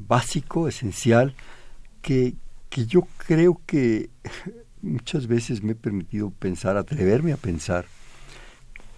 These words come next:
que el principio es tan sencillo, es impresionantemente sencillo.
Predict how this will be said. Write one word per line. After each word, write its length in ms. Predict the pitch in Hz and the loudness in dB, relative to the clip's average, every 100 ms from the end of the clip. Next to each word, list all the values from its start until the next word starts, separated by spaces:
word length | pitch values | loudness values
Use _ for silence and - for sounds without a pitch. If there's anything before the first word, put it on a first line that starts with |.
| - - | -12 -8
que 60 | |
el 80 | 127 | -4
principio 420 | 135 120 - 202 | -2 -2 -2 -2
es 80 | 170 | 0
tan 220 | - 127 | 2 2
sencillo, 640 | 117 104 90 - 92 92 82 - - - - | 2 -2 -2 -4 -4 -4 -10 -12 -16 -14 -6
es 140 | - | 0
impresionantemente 1040 | 190 190 156 - 135 170 - 120 127 - | 0 0 -2 -2 -2 -2 -2 -2 -2 -4
sencillo. 540 | - 101 - 95 - | -4 -4 -4 -6 -6